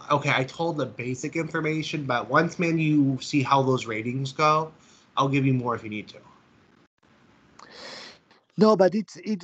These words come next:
Speaker 2: it was great. You know, we'll, we'll have time for more in the future, I'm sure, Dustin,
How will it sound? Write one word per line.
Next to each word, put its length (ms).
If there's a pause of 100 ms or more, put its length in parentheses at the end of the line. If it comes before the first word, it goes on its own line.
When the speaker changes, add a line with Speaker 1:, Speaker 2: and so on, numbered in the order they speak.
(120)
Speaker 2:
it 160
was 220
great. 340 (120)
You 120
know, 240
we'll, 260 (200)
we'll 220
have 300
time 220
for 200
more 240
in 120
the 100
future, 520
I'm 180
sure, 300
Dustin, 560